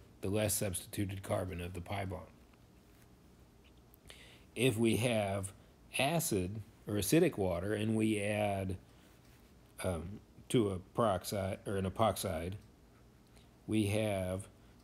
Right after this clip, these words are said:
the, uh, oxygen goes, grabs the hydrogen off of the acidic water to give us the protonated epoxide. Then to that, the water can add to it, kicking out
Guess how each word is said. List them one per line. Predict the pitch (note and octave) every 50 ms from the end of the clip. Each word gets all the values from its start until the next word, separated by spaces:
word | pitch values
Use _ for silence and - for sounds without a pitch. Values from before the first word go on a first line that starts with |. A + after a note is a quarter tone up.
| - G#2
the, | G#2 G#2 A2+
uh, | A2+ A2+ A2+ A2+ - -
oxygen | - A#2+ B2 - - A#2+ G#2 G#2+ A2 G#2 G#2 G2+
goes, | A2+ A2 A2 G#2 G2
grabs | G2 G2+ G2 G#2 G#2+ G#2 G#2+
the | A2 G2
hydrogen | F#2+ G#2 G#2 A2 A2 A2 G2+ G2+ G#2+ G#2 G2+
off | F#2 E2 F#2+ G#2+ A2+ G#2+ A2 -
of | F#2+ G2+ G#2 G#2+ G#2 G#2+
the | G2+ G#2 G#2+
acidic | G#2+ - - A#2 A2 G#2+ - -
water | G#2+ G#2 F#2 F2+ F#2 F#2 G2+ G2 - - - - - - - - - - -
to | - G#2+
give | F2+ F#2 G#2 G2+ F#2+
us | G2+ G#2 G2+ G2
the | - - G2
protonated | F2 - - A#2 A#2 A#2 G2+ G#2+ G#2+ G#2 G#2+ G#2+ A2+ A#2 A2+ A2 - - - - - - - - - -
epoxide. | A2 - A#2 A2 G2 F#2 - - F#2 D#2+ E2+ E2+ F#2 F#2+ G2 - - - - - - - - - -
Then | F#2+ G2+ A2 A2+ A2 G2+
to | A2 A2 G2+
that, | F#2+ G#2+ A2+ B2+ C3+ C3 A#2 A2 G#2 G#2 A2 A2+ - - - - - - - - - -
the | - F#2+
water | G2 G#2 A2 A#2+ B2+ B2 A#2 G#2+ G#2 G#2
can | - - A2 G#2+ A2
add | A2 - A2 A2+ A#2 A#2+ A#2+ A#2 A#2
to | B2
it, | B2 - A#2+ B2 B2+ A#2+ A2 F#2+ G2 A2 A2+ - - - - - - - - -
kicking | - C3 A#2 - A2+ G2+ G2 G#2
out | G2+ A2 A#2+ A#2+ A2+ G#2 G2+ G2+ -